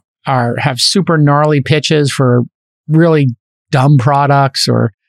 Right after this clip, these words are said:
services, you know, just based on your spidey sense. And, you know,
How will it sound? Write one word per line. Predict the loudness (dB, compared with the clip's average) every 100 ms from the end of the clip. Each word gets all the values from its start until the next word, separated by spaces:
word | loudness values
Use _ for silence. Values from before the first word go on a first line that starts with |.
| _
services, | -6 -2 0 0 0 0 2
you | 4
know, | 4 2 2 2 2 0 -4 -6
just | -4 -2
based | -4 -2 -2
on | -2
your | -2
spidey | -2 -2 -2
sense. | 0 0 0 0 -4 _ _ _ _ -4
And, | 0 0 2 0 -2 _
you | 0
know, | 0 0 -2